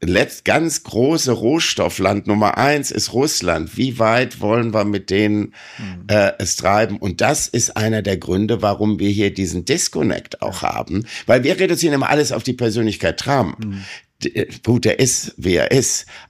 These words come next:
Speaker 1: Aber hier gibt es auch tief sitzende,
Speaker 2: Ja.
Speaker 1: äh, sagen wir mal, Interessen, die nicht mehr so, äh, gleich,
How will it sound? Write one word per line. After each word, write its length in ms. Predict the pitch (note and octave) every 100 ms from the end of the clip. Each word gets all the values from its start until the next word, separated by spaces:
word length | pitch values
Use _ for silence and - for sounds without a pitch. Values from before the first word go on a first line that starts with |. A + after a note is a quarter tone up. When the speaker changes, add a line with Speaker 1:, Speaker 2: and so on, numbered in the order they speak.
| _
Speaker 1:
Aber 220 | G2+ G#2+
hier 200 | A2 B2+
gibt 260 | - B2 B2
es 200 | A#2 -
auch 380 | G#2 G#2 G#2+ - _ _
tief 460 | - D#3 F3 E3 _
sitzende, 1040 | F#2 F2+ B2 B2 G2 G#2 G#2 G#2+ G#2 G#2 - - - - _ -
Speaker 2:
Ja. 60 |
Speaker 1:
äh, 20 | G2
sagen 360 | G2+ G2+ G2
wir 120 | G2+
mal, 680 | G2 F#2+ F#2+ F#2 F#2 F#2 E2+ _ _ _ _ _ _ _
Interessen, 1040 | - A2 A#2 G2+ B2 C#3 - G2+ E2+ F2 -
die 180 | - G#2
nicht 380 | G2+ B2 B2 -
mehr 480 | A#2 A2+ A2 G#2 _ _ _ _
so, 600 | - D#2+ G#2 G2+ G#2 F#2+ _ _ _ _
äh, 260 | G2 F#2+ F#2
gleich, 580 | F2+ F#2+ G2 G2+ -